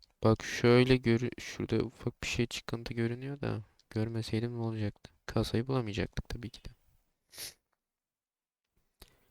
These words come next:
Şimdi, e, neden bayağıdır gü-, e, güncelleme diyorum. Keşke konuşabilsem. Video gelmiyor. Çünkü oyun yok.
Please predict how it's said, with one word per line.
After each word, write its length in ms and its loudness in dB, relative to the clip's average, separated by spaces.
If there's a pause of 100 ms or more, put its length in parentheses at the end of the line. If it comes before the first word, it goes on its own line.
(160)
Şimdi, 340 0 (800)
e, 60 4 (280)
neden 460 0 (360)
bayağıdır 520 4
gü-, 240 -4 (720)
e, 520 -4 (280)
güncelleme 960 -4
diyorum. 280 -4 (920)
Keşke 420 -6
konuşabilsem. 680 -8 (680)
Video 180 4
gelmiyor. 500 4 (760)
Çünkü 560 -2 (760)
oyun 300 6
yok. 480 2